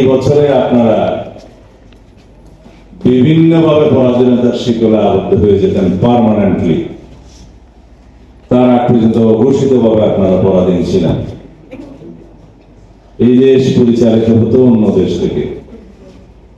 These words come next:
অন্য দেশের ইশারা।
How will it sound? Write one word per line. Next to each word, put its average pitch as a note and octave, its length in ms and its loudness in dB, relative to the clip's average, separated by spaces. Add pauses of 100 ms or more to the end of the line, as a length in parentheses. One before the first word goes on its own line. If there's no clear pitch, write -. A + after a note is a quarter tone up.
(1300)
অন্য C3 140 0 (140)
দেশের A2 360 0
ইশারা। - 320 -2